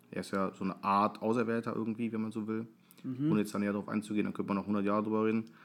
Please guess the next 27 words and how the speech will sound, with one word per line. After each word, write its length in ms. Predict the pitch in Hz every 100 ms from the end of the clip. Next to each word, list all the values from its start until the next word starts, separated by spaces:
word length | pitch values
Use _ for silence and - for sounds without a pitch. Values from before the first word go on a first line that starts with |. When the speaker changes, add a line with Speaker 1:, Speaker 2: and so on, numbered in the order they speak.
| - - _
Speaker 1:
Ähm, 720 | 107 104 104 104 104 104 104 - - - _ _ - - -
auch 120 | 117
die 120 | - 123
Vision 260 | 113 127
von 120 | 131 117
ihm, 180 | 113
der 320 | 104 107 104 - - _ _ -
der 140 | 110
Held 200 | 104 143
der 80 | 143
Geschichte 380 | 110 139 151 -
ist, 340 | 107 120 -
lassen 280 | - 110 120
ja 120 | 113 110
nichts 520 | 110 117 - - - _
Gutes 500 | - 165 135 110 - - _
schließen, 520 | - - 110 104 98 101
was 320 | 95 - -
damit 380 | - 101 95 104 104 - -
noch 100 | 107
passieren 360 | 104 101 139 92
wird, 120 | 90
so. 240 | - 90 - -
Speaker 2:
Mhm. 280 | 143 139 147
Speaker 1:
Quasi, 300 | 107 101 101
was 220 | 101 -
so, 360 | 107 101 98